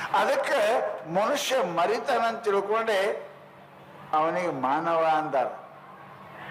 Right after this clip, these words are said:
ಮರಿತಾನಂತೆ ಮಾನವ ಅಂದಾರ.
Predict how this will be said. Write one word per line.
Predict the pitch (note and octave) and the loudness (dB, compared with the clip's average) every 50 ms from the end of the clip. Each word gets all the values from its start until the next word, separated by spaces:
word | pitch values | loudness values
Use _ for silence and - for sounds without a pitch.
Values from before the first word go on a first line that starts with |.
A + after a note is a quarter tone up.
| - - - - - - - - - - - - - A#2+ | -10 -8 -8 -8 -8 -8 -8 -6 -6 -6 -6 -2 0 0
ಮರಿತಾನಂತೆ | B2 C#3 E3 E3+ E3 G3 F#3+ G3 G3 G3 G3 G3+ G3 G3 | 2 2 2 2 2 2 2 2 2 0 0 0 2 2
ಮಾನವ | G3 G3 F3 E3+ E3+ F3 E3+ D#3+ D#3 | 2 2 2 2 2 2 2 0 0
ಅಂದಾರ. | D3+ D3 C#3 C#3 C#3 C3+ | 0 0 0 2 2 0